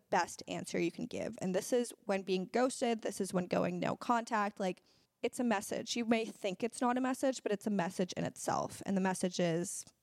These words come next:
"Okay, I see what you did, but, like, I don't care as well." So, and also the likelihood of them coming back is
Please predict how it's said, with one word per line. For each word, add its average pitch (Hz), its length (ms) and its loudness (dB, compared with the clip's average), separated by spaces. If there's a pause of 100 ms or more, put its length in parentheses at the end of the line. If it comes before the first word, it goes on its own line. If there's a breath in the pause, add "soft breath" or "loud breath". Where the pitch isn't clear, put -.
(140)
"Okay, 247 340 2 (360)
I 233 60 0
see 247 220 -2
what 240 140 4
you 214 100 2
did, 196 360 4 (300)
but, 220 120 2
like, 202 160 2
I 175 140 2
don't - 260 -4
care - 400 -6 (100)
as 185 220 2
well." 65 340 0 (120)
So, 175 600 0 (260 soft breath)
and 233 80 0
also 262 500 2 (540)
the 220 80 -4
likelihood 226 460 2
of 202 80 0
them 185 140 0
coming 180 300 2
back 180 420 2
is 175 360 -4